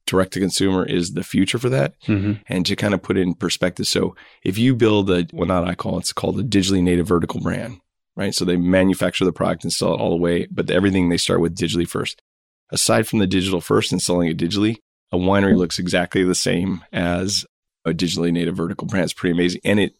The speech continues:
Speaker 1: insulates you against marketplaces. So I'll give you two small examples. Warby Parker. You
Speaker 2: Mm-hmm.
Speaker 1: can't buy them on Amazon, but they do an amazing job, right? And they, they're a big company. Allbirds shoes,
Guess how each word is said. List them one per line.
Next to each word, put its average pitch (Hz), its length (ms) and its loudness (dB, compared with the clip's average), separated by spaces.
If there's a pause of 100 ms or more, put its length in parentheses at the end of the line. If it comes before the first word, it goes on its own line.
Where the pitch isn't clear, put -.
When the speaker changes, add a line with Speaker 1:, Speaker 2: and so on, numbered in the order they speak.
Speaker 1:
insulates 104 640 2
you 87 280 0 (260)
against 92 400 0 (160)
marketplaces. 98 760 0
So 92 260 2 (240)
I'll - 80 0
give 101 160 2
you 98 140 4
two 113 320 0
small 92 260 2
examples. 90 540 -4 (240)
Warby 92 320 4
Parker. 95 380 -2 (180)
You 104 80 0
Speaker 2:
Mm-hmm. 101 80 -2
Speaker 1:
can't 107 140 0
buy 92 120 0
them 87 160 0
on 90 120 -2
Amazon, 95 580 -4
but 92 100 -2
they 92 80 0
do 92 140 0
an 90 80 2
amazing 87 420 0
job, - 320 -8 (220)
right? 92 200 -4
And 87 220 -2
they, 92 100 0
they're 90 200 2
a 85 40 0
big 90 200 -2
company. 90 520 -6
Allbirds 95 400 4
shoes, - 640 -2